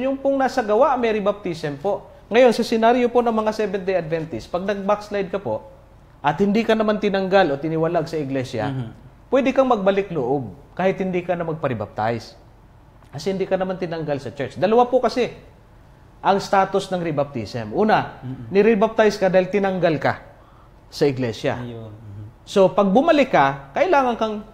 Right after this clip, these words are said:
Speaker 1: bautismuhan
Speaker 2: Mhm.
Speaker 1: muli. I-rebaptism, i-rebaptize
Speaker 2: Mhm.
Speaker 1: ka ulit.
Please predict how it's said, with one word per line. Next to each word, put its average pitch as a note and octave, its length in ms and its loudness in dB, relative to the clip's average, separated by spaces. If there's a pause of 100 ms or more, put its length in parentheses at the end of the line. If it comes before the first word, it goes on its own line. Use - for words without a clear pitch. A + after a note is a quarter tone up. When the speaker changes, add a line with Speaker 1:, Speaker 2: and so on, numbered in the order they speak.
(140)
Speaker 1:
bautismuhan E3+ 640 0
Speaker 2:
Mhm. A#2+ 80 0
Speaker 1:
muli. A2+ 300 -2 (300)
I-rebaptism, D3+ 800 -4
i-rebaptize C3+ 600 -6
Speaker 2:
Mhm. - 40 -20
Speaker 1:
ka A#2 100 -8
ulit. G#2+ 260 -6